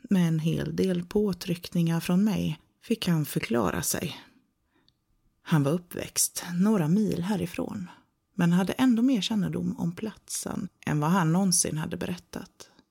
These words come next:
Anledningen till att han inte berättat någonting för mig, menade han,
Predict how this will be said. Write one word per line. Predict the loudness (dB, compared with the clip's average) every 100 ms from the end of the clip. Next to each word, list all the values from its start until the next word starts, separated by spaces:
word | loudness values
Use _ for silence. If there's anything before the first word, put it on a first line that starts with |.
| _ _ _ _ _ _
Anledningen | 2 2 2 0 -2 -6 -8 -8 -12
till | -4 -4
att | -4 -2
han | 0 4
inte | 4 2 -4 _ -2 -2 -2 _ _ _
berättat | -4 -4 -6 _ -12 -6
någonting | -6 -4 -6 -6
för | -6
mig, | -6 -6 -8 -18 _ _ _ _
menade | 4 4 4 0 -2
han, | -6 -8 -10